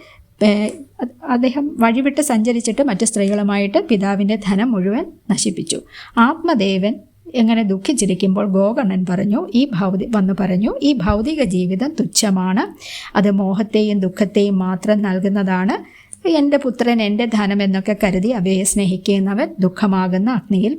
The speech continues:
പതിച്ചു പോകും." അത് അങ്ങ് എല്ലാം വെടിഞ്ഞ് വനത്തിലേക്ക് പോയാൽ അങ്ങേക്ക് സുഖം ലഭിക്കുമെന്ന് പറഞ്ഞു. അങ്ങനെ പുത്രന്റെ വാക്കിനെ ആത്മദേവൻ സ്വീകരിച്ചു. അദ്ദേഹം വനത്തിലേക്ക് പോകാൻ ഒരുങ്ങിയപ്പോൾ ഇങ്ങനെ ചോദിച്ചു, "മകനെ, ഞാൻ വനത്തിൽ ചെയ്യണമെന്ന് ചെന്ന് എന്ത് ചെയ്യണമെന്ന് കൂടി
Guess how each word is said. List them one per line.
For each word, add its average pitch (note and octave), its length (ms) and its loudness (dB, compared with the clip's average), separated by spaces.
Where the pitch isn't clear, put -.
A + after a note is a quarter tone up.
പതിച്ചു F#3+ 340 0
പോകും." F#3+ 800 0
അത് G3+ 320 0
അങ്ങ് A3 480 0
എല്ലാം B3 420 2
വെടിഞ്ഞ് G3+ 400 2
വനത്തിലേക്ക് C4 680 0
പോയാൽ F#3+ 440 0
അങ്ങേക്ക് F#3+ 420 0
സുഖം G#3 340 0
ലഭിക്കുമെന്ന് F3+ 420 0
പറഞ്ഞു. F#3+ 320 -4
അങ്ങനെ E4+ 240 2
പുത്രന്റെ D4+ 460 0
വാക്കിനെ F#3+ 420 -2
ആത്മദേവൻ F#3 580 0
സ്വീകരിച്ചു. G3+ 760 -2
അദ്ദേഹം G3+ 340 0
വനത്തിലേക്ക് G#3 540 0
പോകാൻ G3+ 400 0
ഒരുങ്ങിയപ്പോൾ F#3 440 0
ഇങ്ങനെ C#4+ 300 2
ചോദിച്ചു, F3 440 -2
"മകനെ, C#4 320 2
ഞാൻ A#3+ 280 -2
വനത്തിൽ A3+ 360 0
ചെയ്യണമെന്ന് G3 680 -2
ചെന്ന് G3 260 2
എന്ത് A#3 360 0
ചെയ്യണമെന്ന് C4 500 -2
കൂടി A#3 260 0